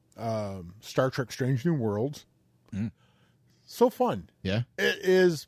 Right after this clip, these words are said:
Speaker 1: like Monster of the Week Star Trek used to
Speaker 2: We
Speaker 1: be.
Speaker 2: just had one of the actors from, from it here in Chatham at Expo.
Speaker 1: That's, that's what I heard. Um, and I've also started to rewatch, uh, Band of Brothers.
Speaker 2: Mm.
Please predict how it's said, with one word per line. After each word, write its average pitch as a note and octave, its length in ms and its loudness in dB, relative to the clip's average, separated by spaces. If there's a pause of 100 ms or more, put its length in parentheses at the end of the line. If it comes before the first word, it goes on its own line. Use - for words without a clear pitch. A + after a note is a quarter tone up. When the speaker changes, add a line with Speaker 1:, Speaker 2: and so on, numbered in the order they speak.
(120)
Speaker 1:
like C#3 240 0
Monster C3+ 520 0
of D3 100 -2
the D3 80 2
Week C#3+ 220 0 (120)
Star C#3+ 300 -2
Trek C#3 280 -2 (100)
used B2+ 240 -2
to C3+ 60 -4
Speaker 2:
We A#2+ 60 -6
Speaker 1:
be. F2 180 0
Speaker 2:
just D#3 100 -2
had G#2+ 160 4
one A2+ 100 2
of A2+ 60 0
the A#2 100 0
actors B2 360 -2
from, B2 340 -8
from B2 200 -4
it A#2+ 120 -2
here B2+ 200 -2
in B2+ 100 -2
Chatham C#3 340 -6
at C3+ 100 -6 (320)
Expo. C#3+ 300 2 (260)
Speaker 1:
That's, G2+ 80 -16
that's - 120 -12
what D#3 120 -2
I F3+ 80 0
heard. F#3+ 380 -2 (480)
Um, A#2+ 560 2 (520)
and C3+ 160 4
I've B2+ 260 2
also F#3 400 4
started C#3+ 640 0
to C3+ 120 -8
rewatch, B2 1000 -2
uh, G#2+ 360 -4
Band C3+ 340 -2
of G#2 100 -6
Brothers. A2 500 -2 (200)
Speaker 2:
Mm. G#2+ 280 -4